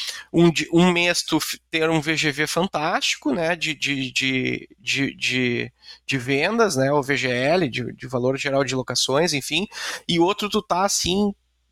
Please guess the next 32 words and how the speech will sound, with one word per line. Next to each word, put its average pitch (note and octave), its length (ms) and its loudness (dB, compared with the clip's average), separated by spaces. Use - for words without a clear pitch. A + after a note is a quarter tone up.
ah, D3 580 0
em D#3 140 4
terra G#3+ 360 -2
arrasada, F3 680 0
e E3 140 0
aí E3+ 180 2
tu - 140 -8
começa F3 920 2
a, D3 600 -2
a D#3+ 60 -2
eliminar E3+ 920 0
custos, C4 760 -2
e E3+ 240 0
isto F#3 320 -2
envolve D3+ 600 2
principalmente E3+ 1040 0
pessoas, F#3 600 2
né? D#3 180 0
Porque C3+ 400 -6
o - 100 -12
percentual D3 840 0
que D#3+ 100 0
implica D#3 440 0
pessoas D#3+ 540 0
no D3+ 80 -2
custo - 440 -4
de C3 120 -8
uma C#3+ 160 0
empresa C#3+ 440 0
é D3 60 0
muito D3 300 0
grande, E3 520 0